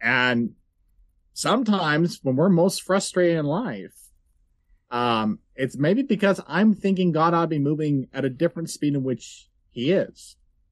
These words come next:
And I, I think Ecclesiastes three,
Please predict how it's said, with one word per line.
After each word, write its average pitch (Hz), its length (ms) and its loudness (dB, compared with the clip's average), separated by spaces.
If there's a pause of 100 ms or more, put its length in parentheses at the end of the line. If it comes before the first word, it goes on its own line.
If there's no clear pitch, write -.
(600)
And 143 480 0 (180)
I, 139 220 -4
I 151 80 0
think 190 220 0
Ecclesiastes 139 920 -2
three, 180 580 -4